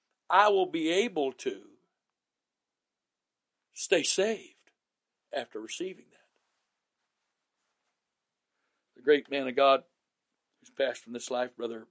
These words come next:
Billy Cole, said to me as a young preacher many, many years ago, he said, "Brother Wright,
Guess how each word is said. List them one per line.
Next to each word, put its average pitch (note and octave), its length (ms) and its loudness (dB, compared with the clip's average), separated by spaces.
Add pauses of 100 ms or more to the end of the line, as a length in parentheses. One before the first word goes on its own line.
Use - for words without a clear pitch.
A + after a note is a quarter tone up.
(180)
Billy B2 180 -4
Cole, B2+ 260 -6
said B2 220 -4
to A#2 60 -14
me B2 140 -6
as A#2+ 140 -12
a B2 40 -16
young B2+ 220 -8
preacher - 400 -8 (760)
many, D3+ 160 -8
many C3 200 -6
years A#2 260 -10
ago, G2+ 300 -18 (360)
he - 80 -20
said, - 140 -20
"Brother A#2+ 220 -4
Wright, C3+ 280 -2